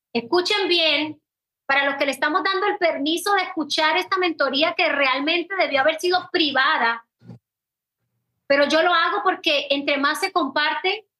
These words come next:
entre más se expande, ¿ves? Uno nunca va a recibir lo que no entrega, Yolanda. Nunca vas a recibir lo que tú no entregas. Eh, lo que ella está diciendo es muy importante. El empleado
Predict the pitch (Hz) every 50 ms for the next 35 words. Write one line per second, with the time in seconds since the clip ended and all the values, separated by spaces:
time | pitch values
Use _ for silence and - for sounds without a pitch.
0 | _ _ 254 262 - 285 277 277 277 294 302 311 359 330 330 - - - _ 330
1 | 320 330 339 349 330 381 392 415 392 - _ _ _ _ _ _ _ _ _ -
2 | 233 294 339 359 427 - - - - _ _ _ _ _ _ _ _ _ _ _
3 | _ _ _ - 269 285 320 359 359 381 381 359 370 349 349 339 330 330 330 -
4 | 330 294 294 294 311 320 320 311 294 277 269 269 262 - 262 254 247 233 214 220
5 | 202 196 196 196 190 180 - _ _ _ _ - 214 226 262 277 294 294 339 320
6 | 311 294 294 294 - - 285 277 277 269 254 - - 262 240 240 277 311 320 311
7 | 285 294 - 226 - 233 226 226 220 220 220 214 196 196 - - - - _ _
8 | _ _ _ _ - 233 247 254 262 254 - 277 311 359 - - 415 392 381 370
9 | 359 - 370 359 359 370 339 349 349 349 349 330 330 277 - - 285 262 269 269
10 | - 240 240 247 254 262 247 - 285 277 262 254 247 262 277 320 370 403 440